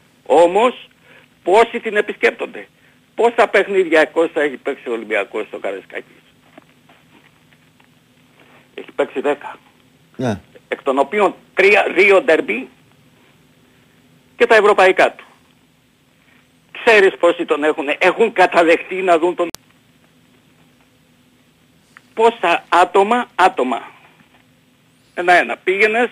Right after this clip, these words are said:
Speaker 1: και έβαζες την υπογραφή σου, αλλά άμα ξαναπήγαινες, θα την έβαζες. Αν μετριόντουσαν οι υπογραφές, ξέρεις πόσα άτομα έχουν δει τον Ολυμπιακό; Θα σου πω πώς θα το βρεις. Αν μπεις στον Εραστέχνη Ολυμπιακό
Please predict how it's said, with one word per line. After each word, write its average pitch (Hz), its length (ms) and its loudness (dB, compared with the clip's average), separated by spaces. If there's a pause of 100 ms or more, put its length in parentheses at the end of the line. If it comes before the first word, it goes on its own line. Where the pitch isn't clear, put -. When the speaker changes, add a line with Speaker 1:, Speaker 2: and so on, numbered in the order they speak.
Speaker 1:
και 180 80 0
έβαζες 185 200 2
την 180 100 -4
υπογραφή 151 560 -2
σου, 220 140 2
αλλά 175 160 6
άμα 175 180 2
ξαναπήγαινες, 202 600 0
θα 226 100 0
την 147 120 -12
έβαζες. 139 400 -6 (880)
Αν 175 200 2
μετριόντουσαν 180 640 0
οι 165 60 -2
υπογραφές, 143 560 -2 (480)
ξέρεις 196 400 2
πόσα 139 320 2
άτομα 123 280 -2
έχουν 117 260 -6
δει 117 120 -8
τον 117 160 -12
Ολυμπιακό; 117 640 -8 (2250)
Θα 117 120 -4
σου - 120 -16
πω 160 160 -4
πώς 101 200 -4 (220)
θα 92 100 -10
το 85 100 -14
βρεις. - 220 -20 (840)
Αν 135 160 -2
μπεις 185 160 -2
στον 185 180 -2
Εραστέχνη 131 500 0
Ολυμπιακό 113 680 -6